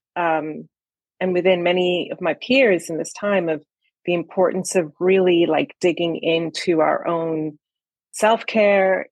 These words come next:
into community care, into prioritizing joy, into really thinking about, um,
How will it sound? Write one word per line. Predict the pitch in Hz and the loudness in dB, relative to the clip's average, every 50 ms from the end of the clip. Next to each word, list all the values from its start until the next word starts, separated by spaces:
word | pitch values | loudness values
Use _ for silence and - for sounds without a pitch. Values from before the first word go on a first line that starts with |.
| _ - | _ -16
into | 175 165 - - 160 | -16 -16 -16 -16 -16
community | - - - 180 180 190 202 202 190 196 185 | -18 -12 -8 -4 0 2 2 2 2 0 -2
care, | 190 - - 190 185 175 170 170 165 160 160 - - | -2 -4 -2 0 2 2 2 2 0 0 -2 -4 -8
into | 175 165 - - _ - | -14 -18 -18 -20 _ -4
prioritizing | 170 156 160 160 156 - - 175 165 - - - 165 156 151 151 151 | 0 0 0 0 0 -4 -4 -4 -4 -4 -4 -4 -4 -4 -4 -6 -8
joy, | - - 202 190 185 185 180 175 170 170 170 165 170 _ - - _ _ _ _ | -4 0 2 4 4 4 4 4 4 4 2 0 -4 _ -20 -20 _ _ _ _
into | - 170 165 - - 180 | -10 -8 -8 -6 -6 -4
really | 165 165 180 180 175 175 175 175 170 170 170 170 _ _ _ _ _ _ _ _ _ _ _ _ _ _ _ _ _ _ _ - | 0 2 2 4 4 4 4 4 2 2 0 -4 _ _ _ _ _ _ _ _ _ _ _ _ _ _ _ _ _ _ _ -2
thinking | 208 202 196 - 214 202 190 | -2 -2 -2 -2 -2 0 0
about, | 180 - 165 160 165 160 156 151 151 - - - _ _ _ - | 0 0 0 0 0 0 0 0 -2 -4 -6 -12 _ _ _ -8
um, | 165 160 151 151 147 151 147 147 160 156 | -6 -4 -4 -4 -6 -8 -8 -10 -12 -16